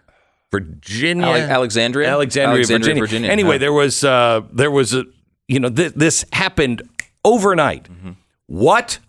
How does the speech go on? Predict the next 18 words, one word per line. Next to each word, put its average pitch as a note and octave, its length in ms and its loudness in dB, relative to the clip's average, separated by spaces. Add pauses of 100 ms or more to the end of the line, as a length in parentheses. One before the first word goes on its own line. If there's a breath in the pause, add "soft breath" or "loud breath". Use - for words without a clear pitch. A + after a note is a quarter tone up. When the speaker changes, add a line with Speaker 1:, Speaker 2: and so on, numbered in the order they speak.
(140)
Speaker 1:
are F#3+ 240 4
we F3 240 0
tolerating? B2+ 840 0 (340 soft breath)
We G#3 240 2
are B3+ 100 2
now F3 380 0
tolerating C#3+ 960 0
Satanism. D3 1300 0 (840)
We F3 180 2
are A3+ 100 2
now G3+ 200 2
tolerating F3 920 2 (720 soft breath)
our C#3+ 160 2
children B3 680 2
being E3+ 400 2
groomed F#3 560 2
for D#3+ 520 0 (640)
trans G3+ 760 0